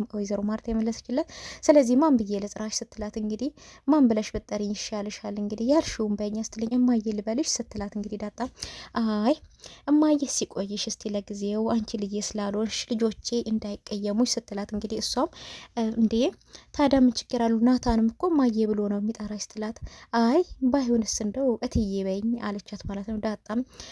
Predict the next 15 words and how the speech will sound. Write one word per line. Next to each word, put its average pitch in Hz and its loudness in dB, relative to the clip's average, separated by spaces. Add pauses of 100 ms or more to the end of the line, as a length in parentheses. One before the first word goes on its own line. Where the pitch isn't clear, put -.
"ቢስ 359 6
እንግዲህ 277 2
ችግር - -2
የለውም 233 0
እትዬ 247 -4
ብዬ 202 -6
እጠራሻለሁ" 214 -6
እያለች 208 -2
እያወራች 202 -4
እያለች 208 -6
እንግዲህ 220 -2 (440)
አቶ 285 2 (100)
ደረጀ 247 2 (160)
ከስራ 220 -6 (140)
ገብቶ 208 -10